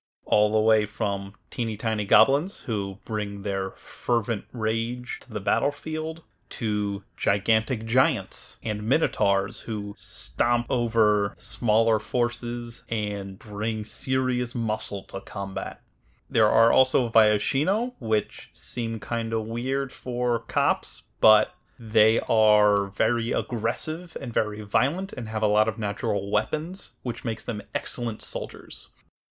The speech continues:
The Vyoshino that belong to the Boros are some of the best natural fighters, but then you start adding armor and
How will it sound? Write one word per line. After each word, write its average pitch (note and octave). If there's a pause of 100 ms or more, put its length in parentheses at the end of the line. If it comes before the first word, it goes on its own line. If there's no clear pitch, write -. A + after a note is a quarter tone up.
The A2
Vyoshino B2
that G#2+
belong G#2+
to -
the A#2+
Boros G2+ (380)
are G#2
some -
of A2+
the A2 (220)
best C3
natural B2
fighters, C3 (180)
but G#2+
then G#2+
you G#2
start A2
adding G2+ (100)
armor G#2
and G2